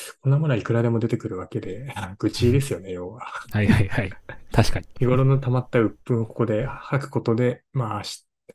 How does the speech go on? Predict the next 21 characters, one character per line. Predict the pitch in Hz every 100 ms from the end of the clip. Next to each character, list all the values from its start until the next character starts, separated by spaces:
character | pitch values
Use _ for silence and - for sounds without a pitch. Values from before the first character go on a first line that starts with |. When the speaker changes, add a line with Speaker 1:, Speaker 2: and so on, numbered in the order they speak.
| -
Speaker 1:
今 | 139
日 | 107
日 | 104 117
曜 |
日 | 101
な | 92
の | 92
で、 | 104 139
明 | 147
日 | - -
か | 95
ら | 90 131 -
の | 120
平 | - 117
日 | 101 95 107 92 95 - _ _ _ _ _ _ _
を | 120
少 | -
し | 135
で | 123
も | 90
ね、 | 90 -